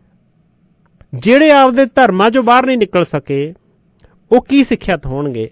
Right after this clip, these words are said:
ਜਿਹੜੇ ਆਪਦੇ ਸਾਹਮਣੇ ਇੱਕ ਬੰਦਾ ਖੜਾ, ਉਹਦਾ ਖੂਨ ਵੀ ਉਹੋ ਜਿਹਾ, ਅੱਖਾਂ ਵੀ ਦੋ, ਪੈਰ ਵੀ ਦੋ, ਤੁਹਾਡੇ ਵਰਗਾ, ਜਿਹੜੇ ਫਿਰ ਵੀ ਕਹੀ ਜਾਂਦੇ ਆ ਬਈ ਇਹ ਸਾਡਾ ਨਹੀਂ, ਇਹ ਮੁਸਲਮਾਨ ਆ, ਮੁਸਲਮਾਨ ਕਹੀ ਜਾਂਦਾ ਇਹ ਸਾਡੇ ਨਹੀਂ, ਇਹ ਹਿੰਦੂ ਆ,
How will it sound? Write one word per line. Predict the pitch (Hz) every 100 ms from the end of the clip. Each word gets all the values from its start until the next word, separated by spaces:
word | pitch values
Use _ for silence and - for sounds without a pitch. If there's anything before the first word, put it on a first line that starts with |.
| -
ਜਿਹੜੇ | 120 196 240 240
ਆਪਦੇ | 196 190 180 220 220 143
ਸਾਹਮਣੇ | - 214 247 262 247
ਇੱਕ | 220
ਬੰਦਾ | 165 156 180 175
ਖੜਾ, | 160 170
ਉਹਦਾ | 202 202 226 -
ਖੂਨ | 196 190 202
ਵੀ | 208
ਉਹੋ | 202 190
ਜਿਹਾ, | 190 196 190 190 175 - -
ਅੱਖਾਂ | 185 - 226 226
ਵੀ | 226
ਦੋ, | 190 190 196 196
ਪੈਰ | 190 208 208 220
ਵੀ | 220 226
ਦੋ, | 208 214
ਤੁਹਾਡੇ | 208 240 208 190
ਵਰਗਾ, | 220 185 170 180 175 - -
ਜਿਹੜੇ | 165 262 294
ਫਿਰ | 240 269
ਵੀ | 302 302
ਕਹੀ | 262 269
ਜਾਂਦੇ | 247 233 226 220
ਆ | 202 214 233 - _ _ _
ਬਈ | 160 226
ਇਹ | 196 233 254
ਸਾਡਾ | 214 175 185 208
ਨਹੀਂ, | 196 226
ਇਹ | 240
ਮੁਸਲਮਾਨ | 214 190 208 196 190 175
ਆ, | 139 117 -
ਮੁਸਲਮਾਨ | 165 196 214 220 220
ਕਹੀ | 226
ਜਾਂਦਾ | 240 247
ਇਹ | 240
ਸਾਡੇ | 226 202 196 220
ਨਹੀਂ, | 220 247
ਇਹ | 196
ਹਿੰਦੂ | 196 196 214
ਆ, | 180